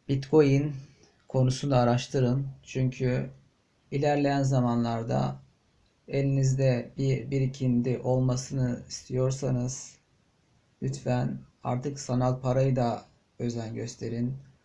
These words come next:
Araştırın. Sanal para için cüzdan açtırın. Bunu da ifade edeyim. Bitmeden herkese selamlarla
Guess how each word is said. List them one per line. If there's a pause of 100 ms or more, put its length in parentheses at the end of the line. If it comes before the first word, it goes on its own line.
Araştırın. (400)
Sanal
para
için
cüzdan
açtırın. (160)
Bunu
da
ifade
edeyim. (560)
Bitmeden (720)
herkese
selamlarla